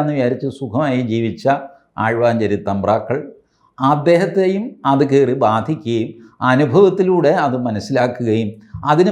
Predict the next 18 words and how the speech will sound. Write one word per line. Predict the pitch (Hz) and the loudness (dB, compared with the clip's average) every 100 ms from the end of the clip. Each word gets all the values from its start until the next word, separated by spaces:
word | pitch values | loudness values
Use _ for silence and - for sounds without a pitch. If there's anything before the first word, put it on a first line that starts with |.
| 151 | 2
പ്രായശ്ചിത്തം | 131 139 135 - 131 123 123 - | 2 2 -2 -8 -6 -4 -2 -2
ചെയ്യുകയും | 110 101 104 107 98 | 0 0 0 -2 -4
ചെയ്ത | 104 101 101 156 123 | -2 2 2 0 0
ആഴ്വാഞ്ചേരി | 101 92 95 90 87 87 | -2 -2 -2 -6 -6 -8
തമ്പ്രാക്കൾ. | 82 87 - 101 - _ _ _ _ _ _ - | -6 -8 -10 -18 -20 _ _ _ _ _ _ -2
ഇത്രയും | 135 175 185 202 247 - - _ - | 0 2 2 2 -2 -8 -18 _ -6
സംഭവങ്ങളിൽ | 127 120 135 127 120 113 113 | -2 2 2 0 -2 -2 -4
നിന്ന് | 110 101 - - _ _ - | -4 -4 -6 -12 _ _ 0
ഒരു | 143 151 165 98 82 | 4 4 2 -4 -2
ധർമ്മചിന്ത | 117 131 175 202 139 127 110 110 113 - 117 | -2 0 0 0 0 -2 0 0 -2 -6 -6
എന്താണ് | 104 101 120 95 95 117 - 101 | -4 -2 -2 -2 -6 -8 -8 -8
എന്ന് | 95 87 104 - _ _ - | -6 -8 -10 -16 _ _ -6
ഐതിഹ്യമാല | 104 107 104 123 104 90 104 104 - | 0 0 0 0 0 0 -2 -4 -4
ഈ | 123 151 | -4 -2
കഥയിലൂടെ | 113 - 113 90 90 87 - - 101 | -4 -4 -8 -8 -8 -8 -10 -12 -10
നമ്മളെ | 87 87 90 113 - 104 90 | -8 -6 -8 -10 -14 -8 -4
ബോധ്യപ്പെടുത്തുന്നു | 90 95 92 98 82 92 87 95 | -4 -4 -4 -4 -6 -8 -6 -6
എന്നാണ് | 85 87 107 | -4 0 0